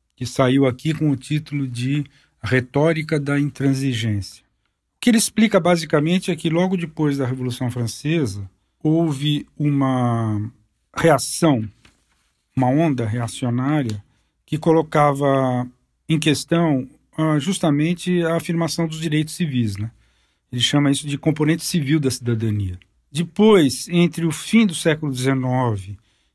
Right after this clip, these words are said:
e o começo do século vinte, foi principalmente o componente político entre o final do século dezenove e o início do século vinte, foi principalmente o componente político da cidadania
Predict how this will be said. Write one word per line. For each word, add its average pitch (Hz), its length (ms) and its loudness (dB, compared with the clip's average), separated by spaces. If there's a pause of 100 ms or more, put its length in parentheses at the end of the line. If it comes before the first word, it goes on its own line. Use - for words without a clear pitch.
(120)
e 139 120 -4
o 123 40 -2
começo 139 380 0
do 123 60 -12
século 117 400 -2
vinte, 135 640 -2 (540)
foi 165 120 -2
principalmente 185 760 2
o 165 260 0
componente 156 880 0 (140)
político 156 840 0 (600)
entre 143 840 2 (320)
o 117 840 -2 (300)
final 139 440 2
do 135 80 -4
século 131 400 0
dezenove 123 680 0
e 120 60 -2
o 117 40 -2
início 123 280 -4
do 117 40 -14
século 113 340 -6
vinte, 151 380 0
foi 151 140 -4
principalmente 160 600 -2
o 151 40 -10
componente 156 440 -4
político 180 720 -2
da 110 160 -4
cidadania 123 680 -2